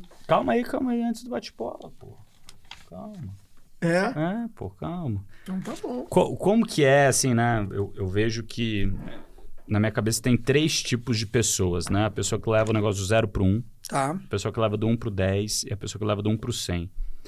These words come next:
Speaker 1: Dificilmente você tem as pessoas que conseguem cumprir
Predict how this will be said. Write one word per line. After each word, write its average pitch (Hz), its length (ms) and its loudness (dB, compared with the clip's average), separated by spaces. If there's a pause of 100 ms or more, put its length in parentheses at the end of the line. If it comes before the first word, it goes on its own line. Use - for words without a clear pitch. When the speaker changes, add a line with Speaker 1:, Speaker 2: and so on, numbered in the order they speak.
(540)
Speaker 1:
Dificilmente 147 1000 6
você 101 300 0
tem 113 120 2
as 113 120 2
pessoas - 420 0
que - 120 -14
conseguem 110 540 -2
cumprir 104 640 2